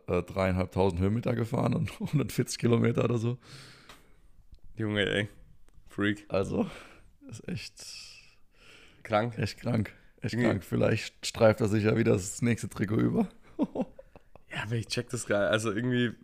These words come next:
Speaker 2: finde ich das immer ein bisschen k-, krank, wenn der dann immer so, der macht dann immer so zwei Wochen Mountainbike und dann,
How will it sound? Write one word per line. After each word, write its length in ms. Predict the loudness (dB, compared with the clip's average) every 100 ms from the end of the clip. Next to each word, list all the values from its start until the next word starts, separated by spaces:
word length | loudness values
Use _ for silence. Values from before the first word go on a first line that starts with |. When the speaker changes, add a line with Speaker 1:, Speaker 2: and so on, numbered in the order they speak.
| -20
Speaker 2:
finde 240 | -10 -4 -4
ich 60 |
das 120 | -4 -4
immer 140 | -2
ein 80 | -2
bisschen 200 | -2 -6
k-, 140 | -10 -12
krank, 320 | 2 2 4
wenn 140 | 0 0
der 100 | 2
dann 160 | 0
immer 220 | 0 -2
so, 340 | -2 -2 -2 -4 -16 _ _ _ -20 _ -4
der 80 | -2
macht 180 | 0
dann 80 | 2
immer 140 | 2 2
so 80 |
zwei 340 | -2 4 6 6
Wochen 220 | 2 0
Mountainbike 680 | 2 0 0 0 2 2 0
und 140 | 0
dann, 240 | 0 0